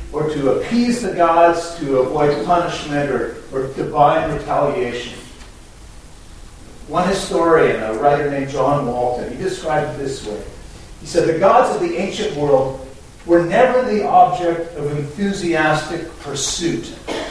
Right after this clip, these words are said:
That's an understatement. The people sought the gods for protection and for assistance,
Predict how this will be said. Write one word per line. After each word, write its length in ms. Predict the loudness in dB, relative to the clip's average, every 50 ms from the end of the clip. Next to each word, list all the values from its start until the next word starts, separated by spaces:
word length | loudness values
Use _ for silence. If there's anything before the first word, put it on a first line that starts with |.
| -12 -14 -16 -16 -18 -18 -18 -16 -16
That's 160 | -14 -10 -6
an 100 | -4 -4
understatement. 600 | -4 -4 -6 -8 -10 -12 -10 -10 -10 -10 -12 -14 -16 -18 -18 -20 -20 -20 -20 -20 -20 -20 -20 -20 -20 -20 -18 -18
The 180 | -18 -14 -8 -2
people 340 | 0 0 2 4 4 4 2
sought 480 | 2 0 0 2 2 4 2 2 2
the 120 | -2 0 2
gods 480 | 4 6 6 6 6 4 4 0 -4
for 240 | -6 -10 -10 -8 -8
protection 680 | -8 -6 -2 -2 0 0 0 -2 -2 -2 -2 -2 -2 -4 -6 -8 -12 -16 -16 -18 -18 -18 -14 -8
and 240 | -6 -6 -6 -6 -4
for 160 | 0 0 0
assistance, 960 | 0 0 0 0 0 0 0 0 0 0 -2 -2 -2 -6 -10 -12 -14 -16